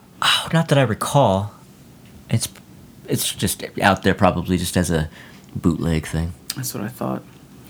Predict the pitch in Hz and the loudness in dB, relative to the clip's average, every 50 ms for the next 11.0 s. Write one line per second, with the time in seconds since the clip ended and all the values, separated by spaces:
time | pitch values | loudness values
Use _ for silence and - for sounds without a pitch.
0 | - - - - - - - - - - - - 180 170 165 165 160 160 156 160 | -20 -18 -18 -18 -18 -18 -18 -18 -20 -18 0 4 6 6 8 8 6 4 4 2
1 | 156 - - - 156 143 160 156 - - - 202 208 208 208 202 196 202 214 233 | 0 -2 -6 -6 0 0 0 0 2 2 4 4 6 6 6 6 4 4 4 4
2 | 269 302 277 226 165 143 127 127 - - - 127 127 123 143 135 - - - - | 4 4 4 4 4 2 2 0 -2 0 0 0 2 2 -2 -2 -4 -4 -8 -14
3 | - - - - - - - - - - - - - - - - - - 131 120 | -20 -20 -20 -20 -20 -20 -20 -20 -20 -20 -20 -20 -20 -20 -20 -18 -4 -2 -2 -2
4 | 117 - - 107 101 92 87 - - - - - - - - - - 127 131 131 | -2 -2 -4 -4 -4 -4 -6 -8 -10 -14 -18 -20 -20 -20 -14 -8 -8 -6 -2 -2
5 | 127 123 110 104 110 - 117 120 117 113 - - 120 - - 135 123 131 131 131 | -2 0 0 0 -2 -2 -2 -2 -2 -4 -2 0 0 2 2 2 2 2 2 2
6 | 127 127 131 131 127 131 131 120 120 117 120 107 - - - 135 143 151 - - | 2 0 0 0 0 0 0 0 0 -2 -2 -2 -2 0 2 4 4 4 2 2
7 | 156 135 127 - - - - - - - - - - - - - - - - 214 | 2 0 0 -2 -4 -8 -18 -20 -20 -20 -20 -20 -20 -20 -20 -20 0 6 10 10
8 | 233 233 190 190 202 202 202 196 185 180 175 170 160 147 143 127 123 - - 147 | 10 10 10 8 8 8 8 6 6 6 6 8 8 6 6 4 0 -4 0 2
9 | 135 127 127 123 120 127 123 - 139 127 127 123 123 120 - - - - 139 135 | 4 4 4 4 2 0 2 4 4 4 4 2 2 0 0 0 0 2 2 2
10 | 135 127 135 131 131 131 131 131 127 - - 135 127 127 127 127 127 127 131 127 | 2 2 2 2 2 2 2 0 -2 -2 0 2 2 2 2 2 0 -2 -4 -6